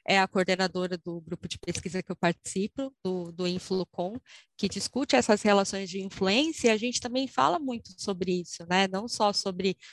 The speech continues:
os influenciadores, é, que estão aí no dia a dia no mercado, mas também aquelas pessoas que elas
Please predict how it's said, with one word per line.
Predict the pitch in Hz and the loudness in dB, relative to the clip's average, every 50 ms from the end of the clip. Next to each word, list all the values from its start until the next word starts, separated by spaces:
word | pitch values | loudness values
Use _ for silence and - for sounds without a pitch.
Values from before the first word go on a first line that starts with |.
| - _ _ - | -20 _ _ -4
os | 196 190 180 170 | -2 -2 0 2
influenciadores, | 202 196 196 - - 202 190 190 196 185 - - 190 180 180 185 180 175 170 175 175 170 - - - - | 2 2 2 2 2 2 4 4 2 0 0 0 0 0 0 0 0 0 0 0 -2 -2 -4 -6 -2 0
é, | - 180 175 175 175 175 170 170 165 165 165 160 160 156 - - - | 2 4 6 6 6 4 4 4 2 2 0 -2 -4 -6 -8 -12 -10
que | - | -8
estão | - - - 202 185 202 226 233 220 | -8 -4 2 6 6 6 6 6 4
aí | 185 185 190 202 190 175 | 4 4 2 2 -2 -6
no | 175 | -10
dia | - - 175 | -8 -6 -6
a | 170 | -4
dia | - 196 190 | -4 -4 -4
no | 185 170 | -4 -2
mercado, | 175 175 - - 202 208 233 262 240 240 208 | -2 -2 0 4 6 6 6 6 4 2 0
mas | 190 185 196 - | 2 2 2 0
também | - 214 208 190 202 208 233 262 269 | -2 -6 0 4 4 4 6 6 4
aquelas | 262 - 262 254 254 254 - | 2 4 4 4 4 2 2
pessoas | - 247 233 - - 220 233 262 262 - | 0 -2 -2 -2 -2 -2 0 0 0 0
que | - - 240 226 240 269 294 _ _ - - - - - - | -2 0 0 2 2 2 0 _ _ -20 -20 -20 -10 -2 4
elas | - 208 214 226 233 233 - - - | 6 6 8 6 6 4 2 -6 -10